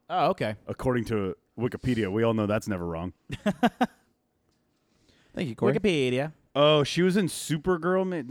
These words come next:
Speaker 2: no, I didn't really watch that. I watched,
Speaker 1: Wait,
Speaker 2: like,
Speaker 1: is that,
Speaker 2: five
Speaker 1: is that
Speaker 2: episodes.
Speaker 1: beer, Omar?
Speaker 3: Yeah.
Speaker 1: Oh, and ice?
Speaker 3: No, no, no. This is a beer.
Speaker 1: Oh,
Speaker 2: No, it's
Speaker 1: I'm
Speaker 2: Jack and
Speaker 1: so,
Speaker 2: Sprite.
Speaker 1: oh, I was so confused for a second.
Speaker 3: Oh, Italia Richie can get it, bro.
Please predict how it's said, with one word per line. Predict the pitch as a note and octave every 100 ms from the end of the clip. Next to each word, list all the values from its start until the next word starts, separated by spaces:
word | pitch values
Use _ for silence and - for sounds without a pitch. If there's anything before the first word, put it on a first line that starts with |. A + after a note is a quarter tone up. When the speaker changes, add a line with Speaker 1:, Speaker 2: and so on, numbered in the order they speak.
| C3+
Speaker 2:
no, | D3
I | D3+
didn't | F#3+ F3
really | C3
watch | G#2 G#2+
that. | -
I | E2
watched, | G2 E3
Speaker 1:
Wait, | G3
Speaker 2:
like, |
Speaker 1:
is | D3+
that, | G#3+
Speaker 2:
five | A2 G2+ G2
Speaker 1:
is | A#2
that | F3+
Speaker 2:
episodes. | C3 A2+
Speaker 1:
beer, | C#3+ A3 A#3
Omar? | A3 B3 - _ _ _ _ _ _ _
Speaker 3:
Yeah. | B2+ D#3+ - _ _ _ _ -
Speaker 1:
Oh, | G#3
and | B2+
ice? | A2+ C#4+ F4 - - _ _ _ _ _ _ _ _ -
Speaker 3:
No, | G3
no, | F#3+
no. | F#3+ A#2
This | E3
is | -
a | A2+
beer. | G2+ D#2+ _ _ _ _ -
Speaker 1:
Oh, | A3 C4 - A#3 B2+
Speaker 2:
No, | B2
it's | -
Speaker 1:
I'm | F3
Speaker 2:
Jack | C3 B2
and | E3+
Speaker 1:
so, |
Speaker 2:
Sprite. | C#3 A2 G2+ -
Speaker 1:
oh, | F#3 F#3+
I | D#3
was | C#3+
so | - D#3+
confused | C#3 C3 C#3 -
for | A2
a |
second. | G#2+ G2+ G2+ _ _ _ _ - - _ _ _ _ _ _ _
Speaker 3:
Oh, | D3+ F#3
Italia | C3 A#2+ F#3+ D#3
Richie | C#3 D3
can | G#2 D#2
get | C#3
it, | -
bro. | F2+ A2+